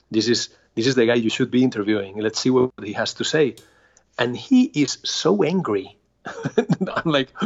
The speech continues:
<laughs> "Why, why is he, why is he looking like that?"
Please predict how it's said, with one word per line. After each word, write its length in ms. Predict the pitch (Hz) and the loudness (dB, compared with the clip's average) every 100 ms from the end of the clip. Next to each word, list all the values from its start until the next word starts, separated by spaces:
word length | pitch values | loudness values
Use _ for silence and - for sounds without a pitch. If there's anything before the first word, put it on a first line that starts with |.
| - - - - | -4 -4 -2 0
<laughs> 440 | 202 - - - | 0 -2 -8 -2
"Why, 280 | 131 139 - | 4 4 4
why 220 | 139 151 | 4 4
is 260 | 190 - 180 | 6 4 0
he, 160 | 156 131 | -4 0
why 140 | 135 | 2
is 140 | 170 | 2
he 180 | 196 175 - | 0 -6 -4
looking 360 | 120 143 151 185 | 2 2 4 2
like 260 | 123 107 | 2 -2
that?" 240 | 104 101 | -4 -4